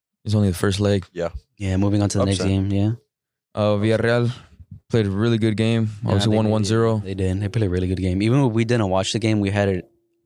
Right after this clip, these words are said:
Speaker 2: In
Speaker 3: we
Speaker 2: front
Speaker 3: had
Speaker 2: of
Speaker 1: Playing
Speaker 3: it
Speaker 1: at the
Speaker 3: in
Speaker 1: same
Speaker 3: front of
Speaker 1: time.
Speaker 3: us. We were still kinda watching it.
Speaker 1: Arnaud Danjuma with the goal, but
Speaker 2: Expected.
Speaker 1: they could've, they could've won, like, three zero.
Speaker 2: That
Speaker 1: After
Speaker 2: is true. There's
Speaker 1: they
Speaker 2: a lot
Speaker 1: could
Speaker 2: of goal.
Speaker 3: Neuer's dumbass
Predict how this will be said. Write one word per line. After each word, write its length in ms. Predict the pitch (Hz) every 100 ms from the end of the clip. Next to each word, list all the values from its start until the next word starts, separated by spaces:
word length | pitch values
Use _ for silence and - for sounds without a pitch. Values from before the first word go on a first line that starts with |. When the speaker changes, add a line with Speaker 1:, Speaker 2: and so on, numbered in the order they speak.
| _ -
Speaker 2:
In 80 |
Speaker 3:
we 80 | 107
Speaker 2:
front 100 | 101
Speaker 3:
had 20 | 101
Speaker 2:
of 40 |
Speaker 1:
Playing 180 | 113 110
Speaker 3:
it 80 | 101
Speaker 1:
at 60 |
the 60 | 101
Speaker 3:
in 60 |
Speaker 1:
same 80 | 98
Speaker 3:
front 160 | - 101
of 60 |
Speaker 1:
time. 80 | 95
Speaker 3:
us. 120 | 90
We 80 | 98
were 80 | 98
still 200 | 98 - 92
kinda 240 | 92 95
watching 360 | 90 92 - 107
it. 140 | 113 - _ _ _ _ _ 110
Speaker 1:
Arnaud 320 | 113 113 110
Danjuma 520 | 104 104 98 110 107
with 120 | 104
the 80 | -
goal, 380 | 98 104 110 104 - _ -
but 260 | 98 98 90
Speaker 2:
Expected. 240 | - 101
Speaker 1:
they 100 | 107
could've, 360 | 110 156 143 120 - - _ -
they 120 | 104
could've 340 | 104 127 113 104 -
won, 220 | - 104 101
like, 160 | 92
three 140 | 98 95
zero. 280 | 95 87 - _ _ _ _ _ -
Speaker 2:
That 120 | 95
Speaker 1:
After 140 | 104
Speaker 2:
is 80 | 101
true. 220 | - 113 113 - -
There's 160 | 113
Speaker 1:
they 60 | 127
Speaker 2:
a 20 |
lot 120 | 120
Speaker 1:
could 100 | 120
Speaker 2:
of 180 | 104 110
goal. 80 | 120
Speaker 3:
Neuer's 380 | 120 117 123 107
dumbass 500 | 110 113 117 113 107